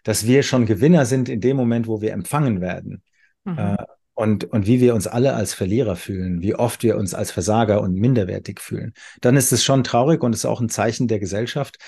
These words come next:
Speaker 1: Und ich kann aber auch die Gesellschaft verändern. Die kommt nämlich auch von mir.
Speaker 2: Mhm.
Speaker 1: Wenn ich eine Veränderung in der Gesellschaft sehen möchte,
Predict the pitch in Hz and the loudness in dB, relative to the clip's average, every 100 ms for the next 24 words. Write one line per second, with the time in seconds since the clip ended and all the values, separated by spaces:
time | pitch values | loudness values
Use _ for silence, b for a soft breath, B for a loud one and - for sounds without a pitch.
0 | B B _ 113 107 113 - - 147 143 | B B _ -2 -2 -2 -4 0 2 2
1 | 117 110 107 110 - 98 107 147 117 - | 2 2 2 0 0 0 2 2 0 -6
2 | - 101 101 104 110 113 B _ - 117 | -6 -4 -2 0 -2 -4 B _ 0 2
3 | 156 175 190 175 180 180 120 107 98 85 | 2 4 2 2 2 2 2 4 2 -2
4 | - _ _ _ _ - 196 147 131 135 | -8 _ _ _ _ -4 0 2 2 2
5 | - 165 175 175 135 117 - 127 147 170 | 0 2 2 2 -2 -2 -2 -4 0 2
6 | 160 147 135 131 120 110 110 104 92 123 | 2 0 0 0 0 0 -2 -4 -2 0
7 | 107 90 92 87 - 110 117 | 2 2 0 -2 -2 -2 -2